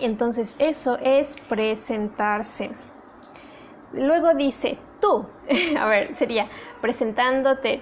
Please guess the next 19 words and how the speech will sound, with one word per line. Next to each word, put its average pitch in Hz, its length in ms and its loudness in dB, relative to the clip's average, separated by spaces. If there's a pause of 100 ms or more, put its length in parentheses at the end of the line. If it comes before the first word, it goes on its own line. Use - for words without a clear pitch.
(120)
tú, 294 120 0
bueno, 254 180 0
en 208 60 -2
mi 196 80 -2
caso, 220 400 -4
¿no? 208 220 0
Daniela, 269 840 0
o 190 100 -2
puede 202 220 -2
ser 196 260 -2
Alejandra, 262 920 0
puede 202 260 0
ser 196 220 -6 (140)
Carlos, 262 560 2
María, 226 460 -2
Margarita, 208 800 0 (400)
eh, 190 300 -2
X 208 320 -4
persona. 185 640 -6